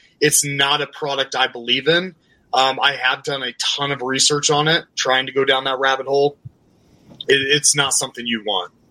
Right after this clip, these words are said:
at all. And, and, there, and here's the thing: like, you, you're like, "Well, you don't sell." It's like, guys, the, there are other products that we do not sell that I would tell you one hundred percent, "Yeah, it's, it's great.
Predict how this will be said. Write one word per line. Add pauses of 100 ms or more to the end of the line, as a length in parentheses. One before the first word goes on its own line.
(400)
at
all. (920)
And,
and,
there,
and
here's
the
thing:
like, (280)
you, (120)
you're
like,
"Well,
you
don't
sell."
It's
like,
guys, (440)
the,
there
are
other
products
that
we
do
not
sell
that
I
would
tell
you
one
hundred
percent,
"Yeah,
it's,
it's
great.